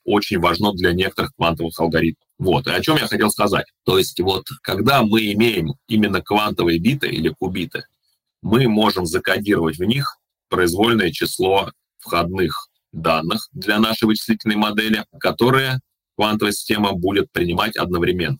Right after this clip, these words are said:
Вот как я сказал, да, м, пока монетка крутится в воздухе, пока мы её не измерили,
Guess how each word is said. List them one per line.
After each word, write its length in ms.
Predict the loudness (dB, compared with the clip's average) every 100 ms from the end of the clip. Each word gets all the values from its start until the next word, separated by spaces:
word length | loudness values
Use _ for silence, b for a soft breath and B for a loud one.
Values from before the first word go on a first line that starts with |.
| -4
Вот 140 | -2
как 180 | 0 -2
я 60 | -4
сказал, 360 | -4 -4 -6 -6
да, 200 | -4 -4 -6 b -12
м, 120 | -10 -4
пока 260 | -2 2 2
монетка 420 | 4 0 -2 -4
крутится 480 | 0 0 0 -4 0
в 40 |
воздухе, 440 | 2 2 -2 -4 -4
пока 280 | -2 0 0
мы 140 | 2
её 140 | 2 0
не 180 | 0 -2
измерили, 400 | 0 -2 -2